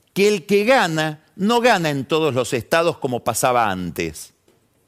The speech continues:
Hoy vemos un mapa de dos colores. Del centro al sudeste y sudoeste, el color de Bolsonaro, digamos el azul,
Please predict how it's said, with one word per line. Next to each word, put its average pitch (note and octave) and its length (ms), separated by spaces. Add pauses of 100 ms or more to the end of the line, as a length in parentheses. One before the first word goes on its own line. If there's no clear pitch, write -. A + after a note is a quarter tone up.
(1300)
Hoy A#3 180
vemos G#3+ 400
un G#3 180
mapa A3+ 300
de F3 140
dos F#3+ 240
colores. G#2+ 840 (2250)
Del G3+ 380
centro F3+ 500
al C3+ 160
sudeste - 1160
y C#3 80
sudoeste, D#3+ 960 (800)
el C#3 220
color G3 320
de G3 80
Bolsonaro, E3+ 880 (400)
digamos C#3 480
el C3 100
azul, D#3+ 480